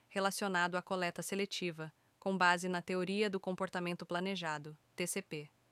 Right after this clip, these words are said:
Foi realizada uma revisão narrativa a partir da análise de trinta e dois artigos empíricos publicados entre dois mil e vinte e dois mil e vinte e cinco, selecionados nas bases Web of Science e Scopus.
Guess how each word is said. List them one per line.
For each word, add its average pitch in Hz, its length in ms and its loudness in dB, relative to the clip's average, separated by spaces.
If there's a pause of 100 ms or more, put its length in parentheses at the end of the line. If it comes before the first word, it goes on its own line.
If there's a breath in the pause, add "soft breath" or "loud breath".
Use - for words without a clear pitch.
(360 soft breath)
Foi 262 140 4
realizada 269 560 4
uma 254 100 2
revisão 220 460 0
narrativa 202 760 -4
a 180 100 -4
partir 190 380 -2
da 208 140 0
análise 190 440 -2
de 185 120 -6
trinta 277 500 -2
e 247 60 -2
dois 202 260 0
artigos 196 480 -2
empíricos 180 560 -4
publicados 175 640 -4
entre 170 240 -6
dois 208 280 -2
mil 175 300 0 (340 soft breath)
e 196 120 -4
vinte 240 420 0
e 240 100 -6
dois 202 300 -2
mil 190 260 -2 (120)
e 190 100 -4
vinte 185 340 -4
e 196 80 -6
cinco, 151 480 -10 (440 soft breath)
selecionados 202 760 0
nas 185 200 -2
bases 170 500 0
Web 185 400 0
of 175 180 -6
Science 180 520 -2
e 185 100 -4
Scopus. - 640 -8